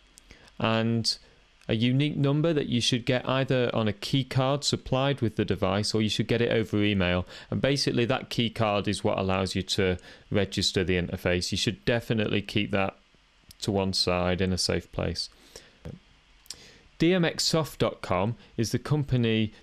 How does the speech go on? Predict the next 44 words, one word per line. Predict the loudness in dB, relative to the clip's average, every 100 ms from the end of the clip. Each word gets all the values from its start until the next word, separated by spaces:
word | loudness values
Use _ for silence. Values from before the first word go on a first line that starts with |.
| -4
that | -2
provides | 0 0 0 0
us | -2 -2
with | -2
the | -2
technology | -2 -2 -2 0 0 0 0 0 0
to | 0 2
allow | 2 2 2 0
us | -2
to | -2
manage | 0 2 0 -2 -2
these | -2 -2
upgrades. | -4 -2 0 0 -2 -6 -8 -10
So | -4 0
you | 0 2 2
have | 2 0
a |
choice. | -2 0 0 0 0
You | -2
can | 0
either | 0 0 0
register | 0 -4 -4 -4
for | 0 0
an | 0
account | -2 -2 -2 -2
on | -4 -2
D | 0 0
M | 0
X | -2 -2
soft | -2 -2 -2
dot | -4 -4
com | -2 0 0 0
or | 0 0
Dazzlite | 0 -2 0 0 0
dot | -2 -4
com. | -2 -2 0
It | -2
doesn't | -2 0 0
matter | 0 0 2
which. | 0 0 -6 -12 -16 -20 -20 -12
So | -2 0 0 0
I'm | -2
gonna | 0 2
enter | 2 0 0 2 0